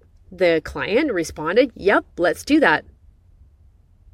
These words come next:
And they were ready to go, so she's got the listing up within a week. Whereas before, she would have waited for that instruction just because she didn't want to seem pushy.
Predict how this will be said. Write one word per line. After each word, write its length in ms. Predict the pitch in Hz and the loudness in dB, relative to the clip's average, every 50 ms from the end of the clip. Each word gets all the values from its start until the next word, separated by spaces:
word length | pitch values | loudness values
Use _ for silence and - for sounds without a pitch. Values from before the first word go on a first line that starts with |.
| _ _ - _ _ - | _ _ -20 _ _ -8
And 400 | - 185 180 175 175 175 175 160 - | -4 -2 -2 0 -2 -2 -4 -8 -8
they 200 | - 165 175 170 | -4 0 0 2
were 80 | 175 | 2
ready 140 | 175 175 180 | 2 2 2
to 40 | 185 | 2
go, 220 | 190 254 269 294 294 | 2 4 4 4 2
so 160 | - 208 170 | 2 -2 -4
she's 200 | - - 165 156 | -4 -4 -10 -6
got 180 | - 156 - | -6 -8 -6
the 40 | - | -2
listing 300 | 170 180 - - 196 175 | -4 -4 -4 -4 -4 -4
up 120 | 165 156 - | -4 -4 -4
within 200 | 175 - 160 151 | -6 -4 -4 -4
a 60 | 147 | -4
week. 280 | 139 - - - - - - - - - - - - | -6 -8 -10 -14 -20 -20 -20 -20 -20 -20 -20 -14 -6
Whereas 140 | - 208 202 | -4 -4 -2
before, 340 | 214 226 - - 254 247 233 | -2 -2 2 6 6 6 6
she 120 | - 233 | 4 -2
would 120 | 202 190 | -2 -2
have 80 | 180 165 | 0 0
waited 200 | 165 147 160 156 | 0 0 0 -2
for 100 | - 165 | -2 -4
that 100 | 151 147 | -6 -8
instruction 640 | 156 147 - - - - - - 147 156 151 - - | -8 -10 -14 -14 -14 -12 -12 -12 -10 -12 -12 -10 -8
just 160 | - 202 - | -8 -4 -4
because 180 | 220 208 202 - | -4 -4 -4 -6
she 80 | 202 | -6
didn't 160 | 180 185 190 | -4 -4 -4
want 140 | 160 175 180 | -2 -4 -4
to 60 | - | -6
seem 180 | - - 170 - | -6 -8 -8 -8
pushy. 420 | - - 160 - - - - - | -8 -10 -8 -8 -6 -8 -8 -12